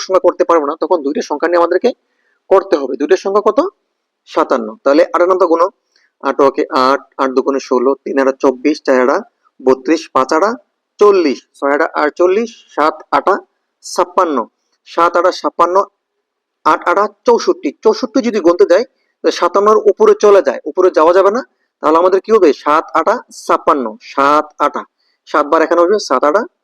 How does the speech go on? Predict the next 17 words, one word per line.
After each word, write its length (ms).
ছাপ্পান্ন। 520
ছাপ্পান্ন 340
বসিয়ে 280
দিলাম। 180
এখন 280
আমরা 140
বিয়োগ 320
করব। 160
সাত 260
থেকে 200
ছয় 220
বিয়োগ 180
করলে 180
থাকে 180
কত? 100
এক 160
থাকে। 220